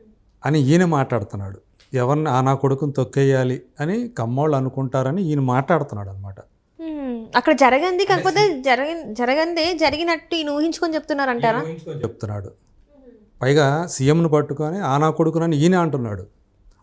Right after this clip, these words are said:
Speaker 1: అంటే వాళ్ళు అనుకుంటారని ఈయన చెప్తున్నాడు. సరే, మీడియా మొత్తం కమ్మ మీడియా కాదు కదా, మిగతా మీడియా ఉంది కదా,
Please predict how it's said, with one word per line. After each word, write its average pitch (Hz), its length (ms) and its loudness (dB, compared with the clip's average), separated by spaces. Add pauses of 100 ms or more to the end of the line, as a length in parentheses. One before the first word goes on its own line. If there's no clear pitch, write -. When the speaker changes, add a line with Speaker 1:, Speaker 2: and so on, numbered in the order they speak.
Speaker 1:
అంటే 135 200 0
వాళ్ళు 139 280 8
అనుకుంటారని 175 640 4
ఈయన 160 120 2
చెప్తున్నాడు. 139 500 -2 (1000)
సరే, 151 520 2 (420)
మీడియా 143 360 0
మొత్తం 139 400 -2
కమ్మ 139 260 -2
మీడియా 139 260 0
కాదు 127 320 -2
కదా, 156 220 -8 (640)
మిగతా 113 280 -2
మీడియా 135 340 2
ఉంది 131 240 -4
కదా, 135 260 -4